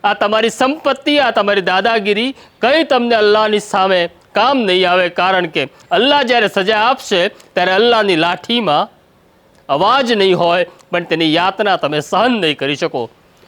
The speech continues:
જો તમે નમાઝી છો, તમે મુસલમાન છો, તો આ ગુંડાથી ડરશો નહીં, તમારો અલ્લાહ તમને બચાવશે." આવા અલ્તાફ બાસીઓની મુસલમાનોમાં ખોટ નથી. કેટલાક આવા અલ્તાફ બાસીઓ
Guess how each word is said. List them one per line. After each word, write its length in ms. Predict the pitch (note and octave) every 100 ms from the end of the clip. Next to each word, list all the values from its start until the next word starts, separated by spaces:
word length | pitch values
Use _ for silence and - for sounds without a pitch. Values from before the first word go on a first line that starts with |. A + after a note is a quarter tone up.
| _ - _ C#3+
જો 140 | C#4+
તમે 220 | D4 D4
નમાઝી 520 | C#4+ C#4 D4+ D#4+ F4
છો, 180 | D4 D#4+
તમે 200 | D#4 C#4+
મુસલમાન 580 | B3 A#3+ A#3+ A#3 B3 B3
છો, 220 | B3+ C#4
તો 140 | - A3+
આ 80 |
ગુંડાથી 500 | F3 G3+ G#3+ G#3 G3+
ડરશો 420 | F3 G3 G3 G#3+ F3+
નહીં, 220 | G3+ C4+ - - _ _ -
તમારો 360 | E3 A3 D4 C4+
અલ્લાહ 380 | A3+ G3+ A#3+
તમને 340 | D4+ G#3+ F#3 D#3
બચાવશે." 640 | D#3 F3 G#3 G#3 - A#2+ - _ _
આવા 220 | D3+ F#3+ G3
અલ્તાફ 500 | F3 F3+ G3 F#3 D#3
બાસીઓની 800 | E3 F#3 F3+ E3+ D3+ D#3+ G#3+ - _ _ _ _ _ _ _ _ _ -
મુસલમાનોમાં 720 | D#3 F#3+ E3+ G#3 A#3 G#3+ F3
ખોટ 380 | - G3+ G#3 F#3
નથી. 260 | E3 E3+
કેટલાક 500 | D3 - G#3+ A#3+ A3+
આવા 240 | G#3 A3 A3
અલ્તાફ 340 | A3 A#3+ A#3+
બાસીઓ 580 | G#3+ A#3 G#3+ B3 C4